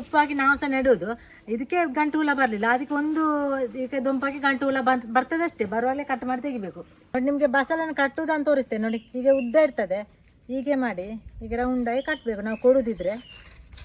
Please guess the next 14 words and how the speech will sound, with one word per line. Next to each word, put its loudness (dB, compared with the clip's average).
ಸೇಲ್ 0
ಮಾಡುವುದು 2
ಹೀಗೆ -2
ಕಟ್ಟಿ 0
ಕೊಡುದು -4
ನೋಡಿ. -2
ಹೀಗೆ 0
ಬಸಳೆ -2
ಇರ್ತದೆ, 0
ಹೀಗೆ 0
ಕಟ್ಟಿ -6
ಹೀಗೆ -4
ರೌಂಡ್ 0
ಮಾಡ್ಬೇಕು. -6